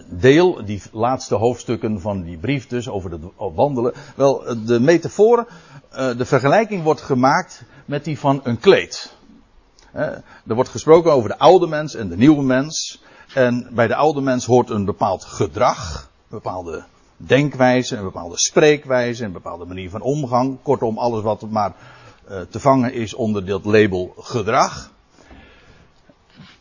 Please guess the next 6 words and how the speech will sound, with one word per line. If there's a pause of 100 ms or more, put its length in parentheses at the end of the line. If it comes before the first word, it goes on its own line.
(840)
Daar
hoort
een
oud
kleed
bij.